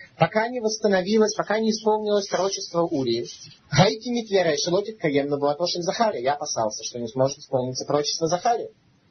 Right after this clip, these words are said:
Что значит снова вернуться старики и старухи? Для того, чтобы снова вернуться, необходимо сначала быть изгнанным.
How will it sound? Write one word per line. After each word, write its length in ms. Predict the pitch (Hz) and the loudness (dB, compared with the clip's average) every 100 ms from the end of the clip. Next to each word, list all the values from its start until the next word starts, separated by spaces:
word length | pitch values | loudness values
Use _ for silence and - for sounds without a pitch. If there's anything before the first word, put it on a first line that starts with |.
| _ _ _ _ 117 | _ _ _ _ -8
Что 380 | 117 - - | -6 -2 0
значит 280 | 151 151 - | 2 0 -4
снова 280 | - 151 147 | 0 0 2
вернуться 400 | 131 139 147 - | -2 -2 -4 -6
старики 320 | - 127 135 | -2 -2 0
и 40 | 135 | -2
старухи? 380 | - 113 110 | 0 0 0
Для 120 | 113 117 | -4 0
того, 120 | 139 | 0
чтобы 140 | - | 0
снова 240 | - 135 135 | 0 0 2
вернуться, 540 | 131 117 110 - 110 _ _ - - | -2 -4 -4 -6 -8 _ _ -20 0
необходимо 380 | 127 - 127 131 | 0 2 0 0
сначала 320 | 135 139 135 | -2 0 0
быть 140 | 147 | 2
изгнанным. 380 | 202 165 113 - | 0 0 -10 -12